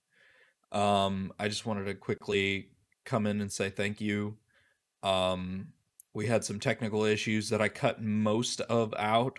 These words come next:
but some of it is still in the recording. Um, I wanna also say that, uh, we had some audio issues. Um, everybody's sound is a little bit quieter than my own. I equalized it the best I can, but I'm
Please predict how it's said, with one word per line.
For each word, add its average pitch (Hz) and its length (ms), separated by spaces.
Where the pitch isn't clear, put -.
but 98 420
some 110 280
of 107 100
it 107 140
is 101 120
still 104 300
in 101 180
the 98 120
recording. 139 600
Um, 92 600
I 98 100
wanna 107 260
also 107 360
say 107 380
that, 101 540
uh, 95 520
we 110 100
had 104 240
some 98 220
audio 123 340
issues. 117 760
Um, 92 280
everybody's 110 480
sound 110 460
is 104 160
a 98 60
little 104 240
bit 101 260
quieter 107 480
than 101 140
my 92 260
own. 117 380
I 101 240
equalized 113 680
it 117 120
the 110 80
best 98 300
I 95 100
can, 131 600
but 104 140
I'm 95 160